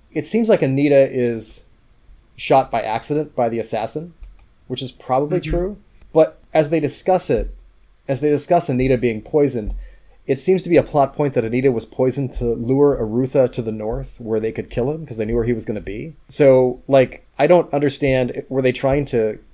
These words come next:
Speaker 1: poison Arutha with the Silverthorn? What would that have brought about, right? It doesn't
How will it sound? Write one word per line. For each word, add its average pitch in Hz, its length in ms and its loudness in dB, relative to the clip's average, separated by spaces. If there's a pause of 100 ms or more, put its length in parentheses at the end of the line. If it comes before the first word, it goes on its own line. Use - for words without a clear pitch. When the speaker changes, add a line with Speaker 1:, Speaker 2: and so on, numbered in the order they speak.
(540)
Speaker 1:
poison 139 340 2
Arutha 123 480 -2
with 156 200 -4
the 151 40 -6
Silverthorn? 170 840 -2
What 131 140 -2
would 123 120 -2
that 123 180 2
have 110 380 -6 (340)
brought 110 220 2
about, 92 320 -10 (160)
right? 107 220 -2
It - 200 -12
doesn't 123 320 -2